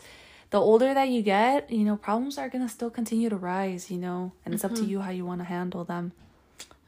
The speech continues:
Speaker 2: True words by Karen Arroyo right there. We love that. We love
Speaker 1: <laughs>
Speaker 2: positive. Okay.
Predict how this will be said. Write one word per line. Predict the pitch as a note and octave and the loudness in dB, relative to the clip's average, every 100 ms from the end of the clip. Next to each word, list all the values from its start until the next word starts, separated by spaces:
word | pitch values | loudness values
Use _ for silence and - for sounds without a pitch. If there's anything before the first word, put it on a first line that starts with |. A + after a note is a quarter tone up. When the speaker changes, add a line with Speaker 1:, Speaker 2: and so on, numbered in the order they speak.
| - - | -20 -16
Speaker 2:
True | - C4+ B3+ | -8 -4 0
words | A#3+ G#3+ G#3+ | 2 2 2
by | A#3 A3 | 0 -2
Karen | A3 A3+ A3+ | 0 0 0
Arroyo | A3+ A3 G3+ F#3+ | 0 0 2 2
right | F#3 F#3+ | 0 2
there. | G3+ G3 G3+ | 4 6 4
We | A3+ A#3 | 4 8
love | A#3 B3 B3 A3 | 10 12 10 8
that. | A3+ G3+ F#3 F3+ G3 | 6 8 8 4 2
We | A3 G#3+ | 2 4
love | G3+ G#3+ C4 | 6 6 4
Speaker 1:
<laughs> | F4 | 4
Speaker 2:
positive. | C4 B3 B3 A3+ G#3+ G3 F3 G3+ B3+ - - - - - - | 4 2 0 0 2 2 2 -2 -6 -12 -16 -16 -16 -12 -2
Okay. | A3+ A3+ G3 F3 | -2 0 -4 -4